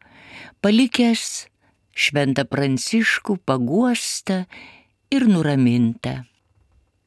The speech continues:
Artėjo Marijos, mūsų karalienės, dangun ėmimo šventė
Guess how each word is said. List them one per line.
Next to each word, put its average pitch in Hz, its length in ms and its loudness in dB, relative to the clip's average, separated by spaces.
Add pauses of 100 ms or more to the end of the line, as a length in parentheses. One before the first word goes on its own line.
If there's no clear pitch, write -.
(1700)
Artėjo 220 880 2 (240)
Marijos, 175 800 4 (240)
mūsų 147 320 -2
karalienės, 139 960 0
dangun 135 560 2
ėmimo 123 400 2
šventė 170 800 0